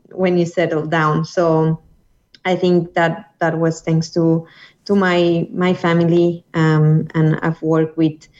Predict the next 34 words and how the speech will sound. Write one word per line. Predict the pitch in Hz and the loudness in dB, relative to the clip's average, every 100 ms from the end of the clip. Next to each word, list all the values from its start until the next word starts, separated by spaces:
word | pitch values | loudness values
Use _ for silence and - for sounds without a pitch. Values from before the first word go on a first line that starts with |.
| - _ | -20 _
with | 175 170 | -4 0
different | 214 208 190 190 | 0 0 -2 0
coaches | 190 180 180 180 180 - | 0 -2 -2 -2 -4 -6
throughout | 190 180 175 170 | -4 -2 -2 -2
the | 170 | -2
year, | 170 170 175 170 170 - - - | 0 2 2 2 0 -2 -10 -6
throughout | 175 170 165 165 | 0 0 0 0
the | 165 | 0
years, | 160 165 170 170 165 | 2 2 2 0 0
and | 160 | 0
I | 160 | 0
think | 160 165 160 | 0 -2 0
they've | 160 - - | -2 -4 -4
all | 165 156 160 - _ _ _ _ _ | 0 0 -2 -8 _ _ _ _ _
teach | 165 165 - | -8 -6 -2
me | 165 156 156 | 0 2 0
quite | 156 170 160 | -2 -2 0
a | 156 | 0
lot. | 156 156 156 - - - | 0 0 -4 -12 -20 -10
Uh, | 165 165 156 | -4 -2 0
I | 170 | -2
think | 165 165 | 0 0
you, | 160 156 - - | 2 0 -2 -6
you | - 160 | -4 -4
always | - 180 170 165 170 - | -2 0 2 0 -2 -4
keep | 165 156 | -4 -2
improving, | 160 156 160 156 165 160 156 | -2 -2 0 0 0 0 2
and | 156 160 - - - - | 2 0 -4 -16 -14 -2
I'm | 160 | 0
very | 156 156 156 | 0 0 -2
thankful | 156 156 156 151 | -4 -6 -6 -10
for | - 160 | -6 -2
everybody | 156 151 151 156 151 151 | -2 -2 -2 -2 -2 -2
that | 156 - - | -4 -6 -8